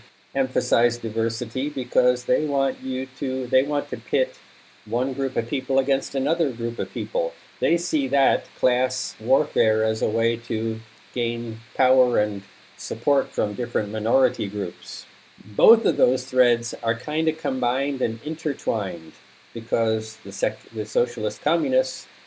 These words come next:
want a world, one world government. They want that kind of control. They want centralization. I'd like you to consider whether diversity is a purely good thing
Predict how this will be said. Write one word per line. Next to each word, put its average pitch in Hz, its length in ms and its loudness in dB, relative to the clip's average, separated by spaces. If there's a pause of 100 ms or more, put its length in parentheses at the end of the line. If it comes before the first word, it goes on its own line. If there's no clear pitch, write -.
(320)
want 160 200 2
a 135 40 4
world, 107 400 2
one 110 180 -2
world 104 260 2
government. 107 460 -4
They 110 140 0
want 123 260 -2
that 104 240 -4
kind 101 180 -2
of 98 140 -6
control. 98 400 0
They 101 120 -2
want 110 200 -4
centralization. 95 1040 -4 (1300)
I'd 139 160 2
like 175 220 6
you 185 100 2
to 170 100 4
consider 160 640 2
whether 131 360 6
diversity 147 800 2
is 123 140 -2
a 113 80 6
purely 156 500 4
good 180 340 2
thing 127 380 0